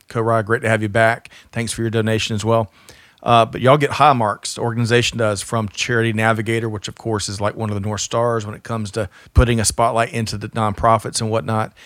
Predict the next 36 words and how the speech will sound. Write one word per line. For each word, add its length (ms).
and, 240
and 180
many 140
other 140
places. 420
We've 160
read 160
through 120
the 100
annual 220
reports. 680
Uh, 240
really 240
admire 380
how 320
the 60
money 200
that 100
comes 320
in, 400
y'all 140
put 200
it 60
to 100
work. 400
You 100
put 200
it 60
to 80
work. 360
Um, 440
unlike 400
some 200
other 380
very 240
well-known, 640